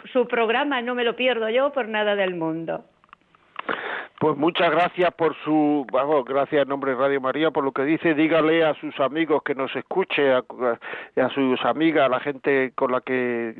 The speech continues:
Speaker 2: se relaciona, porque así habrá más gente que podrá, que escuche no solo este programa,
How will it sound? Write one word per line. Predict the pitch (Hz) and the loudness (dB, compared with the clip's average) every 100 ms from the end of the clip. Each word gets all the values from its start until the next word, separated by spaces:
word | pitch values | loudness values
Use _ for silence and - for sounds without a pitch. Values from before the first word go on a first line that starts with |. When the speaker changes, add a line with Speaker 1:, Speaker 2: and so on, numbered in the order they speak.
| 117 | -6
Speaker 2:
se | - 131 | 0 2
relaciona, | 139 131 127 170 156 131 | 4 2 2 0 2 0
porque | 127 120 127 | -2 -4 -6
así | - 156 | -2 0
habrá | 151 143 151 | 2 2 0
más | 143 135 | 0 -4
gente | - 156 127 147 | -2 -4 -2 -4
que | 147 | -2
podrá, | 127 127 131 139 127 120 - - - - - _ _ _ _ _ _ - | 0 2 4 4 2 -2 -14 -20 -20 -20 -20 _ _ _ _ _ _ -6
que | - | -4
escuche | 117 147 - 156 | 0 0 0 0
no | 143 | 0
solo | - 156 | 0 0
este | 139 120 | 0 0
programa, | 127 147 175 | 0 0 0